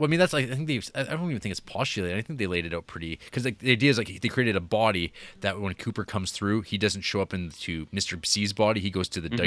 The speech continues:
Speaker 1: Dougie body, and w-, in the meantime, the Dougie body has been used, I think, for, like,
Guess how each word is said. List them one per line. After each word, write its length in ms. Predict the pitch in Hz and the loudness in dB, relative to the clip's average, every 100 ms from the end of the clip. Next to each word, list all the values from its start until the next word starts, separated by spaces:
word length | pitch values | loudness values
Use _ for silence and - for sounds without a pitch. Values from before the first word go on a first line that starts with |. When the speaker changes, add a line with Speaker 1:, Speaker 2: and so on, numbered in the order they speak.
| 104 | 4
Speaker 1:
Dougie 80 | |
body, 340 | 107 104 127 135 - - | 6 6 6 2 -6 -4
and 280 | 104 101 98 - - - | -2 -2 -4 -10 -20 -16
w-, 120 | - | -6
in 100 | 123 | -2
the 60 | 110 | 0
meantime, 720 | 113 135 - 113 104 90 85 90 | 2 0 0 2 2 -2 -6 -2
the 280 | 90 82 82 | 0 0 0
Dougie 320 | 98 104 110 | 2 2 4
body 280 | 107 107 101 | 4 4 4
has 140 | 95 | 2
been 180 | 92 87 | -2 -4
used, 380 | 85 95 101 98 | 0 2 2 0
I 80 | 92 | -2
think, 320 | - 95 - | 0 -2 -4
for, 400 | - 87 90 87 | -4 0 2 0
like, 420 | 85 82 - - | 0 -2 -4 -16